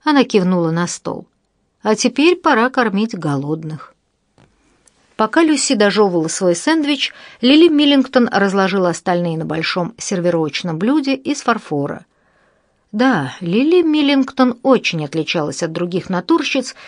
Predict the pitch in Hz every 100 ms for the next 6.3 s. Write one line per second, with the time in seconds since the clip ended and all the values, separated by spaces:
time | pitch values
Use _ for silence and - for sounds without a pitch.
0 | - - 254 226 220 214 220 196 214 196
1 | 196 208 302 - - 269 - - _ 214
2 | 214 226 220 220 202 202 202 - 277 277
3 | - 208 - 240 220 220 214 165 - 160
4 | 160 175 170 220 - 170 143 - - _
5 | _ - 185 220 277 165 160 156 165 262
6 | 311 269